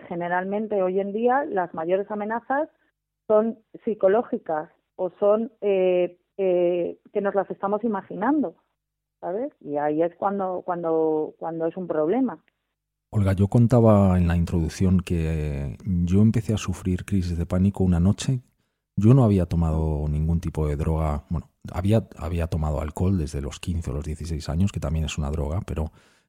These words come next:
Speaker 2: yo no había
Speaker 1: Ajá.
Speaker 2: tomado ni cocaína, o sea, ni marihuana, ni, ni hachís, ni nada. Y bueno, en aquel dos mil cinco, bueno, pues empecé a fumar un poco esporádicamente y una noche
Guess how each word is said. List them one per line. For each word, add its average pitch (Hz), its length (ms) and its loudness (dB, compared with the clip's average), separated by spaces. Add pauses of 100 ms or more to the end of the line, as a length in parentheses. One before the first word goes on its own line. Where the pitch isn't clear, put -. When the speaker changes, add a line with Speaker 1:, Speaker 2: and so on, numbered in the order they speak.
Speaker 2:
yo 101 140 4
no 98 80 6
había 95 160 4
Speaker 1:
Ajá. 90 80 -2
Speaker 2:
tomado 82 840 2 (360)
ni 73 100 -4
cocaína, 82 800 -2
o - 100 -10
sea, 73 400 -6
ni 82 240 -6
marihuana, 80 720 -2
ni, 78 300 -4 (100)
ni 76 220 -2
hachís, - 460 -4
ni 85 100 2
nada. 104 280 0 (500)
Y 95 100 0
bueno, 85 240 4
en 76 100 0
aquel 135 300 4
dos 117 160 4
mil 104 140 4
cinco, 90 1040 2
bueno, 78 240 -10
pues 80 160 -8
empecé 82 260 -6
a 82 40 -4
fumar 85 300 2
un 78 140 0
poco 127 300 -2
esporádicamente 101 840 0
y 98 180 -2
una 110 220 6
noche 101 460 2